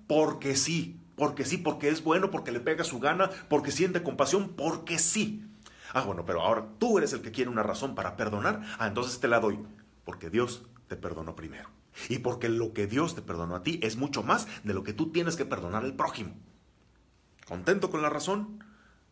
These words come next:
Dime si hay una razón de mayor peso que el que primero tú has sido perdonado de una deuda eterna e impagable. Ahora, qué ingrato sería que tú no perdonaras a tu hermano,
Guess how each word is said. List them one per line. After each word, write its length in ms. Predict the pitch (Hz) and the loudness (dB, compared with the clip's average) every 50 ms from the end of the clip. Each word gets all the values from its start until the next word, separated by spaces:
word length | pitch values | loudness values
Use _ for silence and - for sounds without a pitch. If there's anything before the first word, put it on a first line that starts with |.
| _ _ _ _ _ _ _ _ | _ _ _ _ _ _ _ _
Dime 240 | 110 127 135 120 110 | -2 -2 0 0 0
si 140 | - - 98 | -2 -2 0
hay 120 | 101 104 | 0 0
una 140 | 104 98 92 | 0 0 -2
razón 420 | 85 90 87 - 98 95 95 90 | -2 -4 -4 -4 -4 -6 -6 -6
de 160 | 85 85 90 92 | -6 -4 -2 -2
mayor 440 | 90 92 101 123 147 156 - - | 0 0 0 0 0 0 -2 -2
peso 340 | - 151 107 - - - - - - _ _ _ _ _ _ _ _ _ _ _ _ _ _ | -4 -2 -2 -2 -4 -6 -10 -16 -20 _ _ _ _ _ _ _ _ _ _ _ _ _ _
que 80 | - 80 | -8 -8
el 140 | 82 82 82 | -8 -6 -6
que 100 | 92 87 | -6 -6
primero 460 | - - 95 90 101 117 127 135 - | -6 -8 -6 -4 -4 -2 -2 -4 -4
tú 360 | - - - 90 - - - - - - - - _ _ _ _ _ | -4 -4 -4 -4 -4 -6 -12 -18 -20 -20 -20 -20 _ _ _ _ _
has 120 | - 104 | -8 -6
sido 280 | - - 101 104 104 104 | -4 -2 0 0 0 0
perdonado 560 | 104 98 92 98 101 92 87 82 82 87 85 - - - | -2 -4 -4 -4 -4 -2 -2 -2 -4 -6 -10 -14 -14 -6
de 80 | - 95 | -2 -2
una 200 | 101 110 113 113 | 0 2 0 0
deuda 380 | 113 123 135 135 135 147 143 143 | 2 2 2 4 4 2 2 0
eterna 520 | 143 143 - - 170 175 170 160 160 147 - | -4 -6 0 2 2 2 2 0 -2 -2 -2
e 80 | 143 160 | -2 -2
impagable. 640 | 170 165 165 160 139 127 143 143 120 87 82 - - - - - _ _ _ _ _ _ _ _ _ _ | -2 -2 -2 -2 -2 0 0 0 0 -2 -6 -12 -14 -20 -20 -20 _ _ _ _ _ _ _ _ _ _
Ahora, 380 | - 82 87 90 82 71 - - - - _ _ _ _ - - - _ | -4 -2 -2 -2 -2 -6 -8 -12 -18 -20 _ _ _ _ -20 -20 -14 _
qué 140 | - 87 90 | -6 -6 -6
ingrato 420 | 87 85 85 87 90 90 90 98 | -4 -2 -2 -2 -2 -2 -4 -6
sería 440 | - - 87 85 85 85 85 82 - - - - - _ _ _ _ _ | -6 -6 -6 -4 -2 -4 -4 -4 -6 -12 -20 -20 -20 _ _ _ _ _
que 100 | - 80 | -14 -14
tú 300 | - - - 135 139 135 | -14 -4 -2 0 0 0
no 120 | 104 - - | 0 -2 -4
perdonaras 560 | - 85 73 78 78 80 80 80 82 85 - | -6 -6 -6 -8 -8 -8 -8 -6 -6 -8 -8
a 80 | - - | -10 -12
tu 100 | - 90 | -12 -12
hermano, 400 | 90 87 92 101 143 185 202 | -10 -8 -8 -6 -6 -6 -8